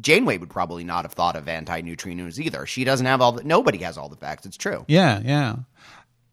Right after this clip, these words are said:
Speaker 2: And I guess the, the final question before we wrap this episode up is, why didn't Janeway make Tuvok her first officer?
Speaker 1: That, I thought, I, I mean, the other week, I think I thought that she was her first officer because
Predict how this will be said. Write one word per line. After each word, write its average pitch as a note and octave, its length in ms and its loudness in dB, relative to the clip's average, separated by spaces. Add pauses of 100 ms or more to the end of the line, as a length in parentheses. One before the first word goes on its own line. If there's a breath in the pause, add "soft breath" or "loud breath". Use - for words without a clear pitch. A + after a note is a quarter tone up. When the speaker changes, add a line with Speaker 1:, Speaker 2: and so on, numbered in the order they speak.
(600)
Speaker 2:
And B3 100 6
I C4 60 4
guess D4+ 260 2
the, A#3 160 8
the E3+ 160 4
final C#3 420 4
question A2+ 480 0
before A#2+ 220 -2
we A2 80 2
wrap G#2+ 220 -2
this A2+ 160 -4
episode G#2+ 340 -4
up G#2 300 -6
is, A2+ 540 -2 (1400)
why E3 580 2
didn't G3 400 -2
Janeway C#3 420 0
make B2 340 -4
Tuvok D#3+ 580 -6
her F3+ 160 0
first F3+ 360 -4
officer? G3+ 520 -4 (220 soft breath)
Speaker 1:
That, G#3 180 10
I G#3+ 180 12
thought, C4+ 460 6 (360)
I, F3 240 10
I F3+ 80 2
mean, F#3+ 140 4
the F3+ 100 8
other E3+ 140 6
week, F3 200 4
I C3 80 6
think B2 180 -2
I A2 60 2
thought B3 360 6
that G#2 200 2
she - 340 -4
was G#2 180 -4
her F#2+ 100 -6
first F#2 320 -4
officer F#2+ 500 4
because F#2+ 560 -4